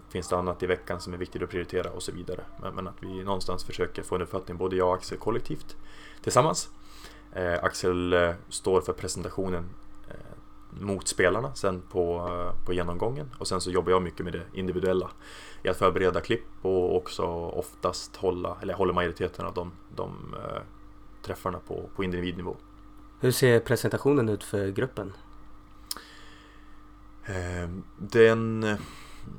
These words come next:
Speaker 1: ramarna för den handlar om att, eh, utvärdera det som vi på förhand planerade.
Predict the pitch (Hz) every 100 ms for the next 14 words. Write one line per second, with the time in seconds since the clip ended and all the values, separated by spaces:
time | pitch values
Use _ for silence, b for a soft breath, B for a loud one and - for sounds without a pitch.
0 | - - 65 - 117 120 127 135 131 110
1 | 98 95 92 98 95 107 95 92 90 -
2 | - - 95 92 90 90 92 - - -
3 | 107 95 - - 87 98 92 107 113 107
4 | 98 92 90 90 90 - - - 107 101
5 | 92 95 90 - - 87 101 95 98 92
6 | 104 90 -